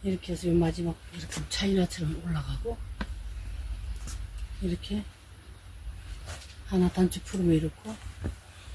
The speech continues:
바지는 치마 같은 바지. 이렇게. 뒤에는 이렇게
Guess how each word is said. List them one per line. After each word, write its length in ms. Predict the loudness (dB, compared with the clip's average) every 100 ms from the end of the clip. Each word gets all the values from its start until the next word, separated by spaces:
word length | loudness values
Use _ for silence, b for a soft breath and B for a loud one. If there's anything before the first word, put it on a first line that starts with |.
| -6 -2 -2 2
바지는 520 | 6 6 8 8 8 4 -8 -12 -14 -14 -12 -14 -12 -12 -10 -10 -10 -8 -8 -10 0 2 2 0 -12 -12 -14 -4 -2 -2 -4 -12 -14 -12 -10 -8 -8 -8 -8 -2
치마 260 | 2 6 6
같은 320 | 4 0 -6
바지. 320 | -4 0 0 0 -4 -6 -8 -10 -10 -10 -8 -6 -4 -2 -2 -2
이렇게. 340 | 0 0 4 4 2 -6 -8 -8 -8 -8 6 6 6 -4 -10 -10 -8 -8 -6 -8 -6 -8 -10 -12 -12 6
뒤에는 360 | 12 12 12 8 0 -8 -8
이렇게 260 | -6 -4